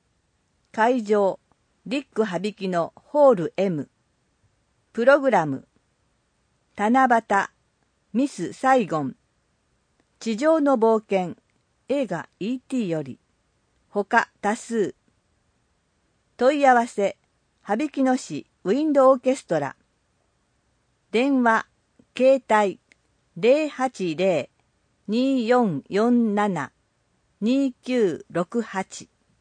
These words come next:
Eメール、羽曳野ウィンド、エイチエービーアイケーアイエヌオーダブリューアイエヌディー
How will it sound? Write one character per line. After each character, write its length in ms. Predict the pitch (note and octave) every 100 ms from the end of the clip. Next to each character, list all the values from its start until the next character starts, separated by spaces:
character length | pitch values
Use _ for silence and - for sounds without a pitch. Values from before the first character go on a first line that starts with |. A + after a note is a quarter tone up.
| _ _ _ _ _ _ _ _ _
E 220 | B3 C#4+
メ 300 | C4 C4 G#3
ー 40 | C#3+
ル、 200 | C#3 - _ _ _ _ _ _
羽 300 | - G#3+ D4
曳 160 | - B3+
野 200 | A#3+ A3+
ウ 160 | F#3+ A3+
ィ 180 | B3
ン 80 | F#3
ド、 180 | D3+ - _ _ _ _ _ _ _ _ -
エ 180 | A3 C4
イ 60 |
チ 220 | - - -
エ 80 |
ー 260 | A3+ F#3+ - _
ビ 360 | C#3+ F#3 B3 B3+
ー 40 | -
ア 160 | G#3+
イ 160 | G#3+ G3 _
ケ 280 | A3+ A3 A3
ー 40 | -
ア 160 | F#3+ G3+
イ 200 | D3 - -
エ 140 | F3
ヌ 180 | A3 A#3 -
オ 240 | G3+ F#3+
ー 60 | - _ _ D#3+
ダ 160 | F#3
ブ 140 | G#3+ A#3
リ 120 | A#3+
ュ 40 |
ー 40 | -
ア 160 | G#3 A3
イ 180 | E3 -
エ 140 | F3
ヌ 160 | G3+ G#3+
デ 160 | E3+ G#3+
ィ 160 |
ー 60 | F3+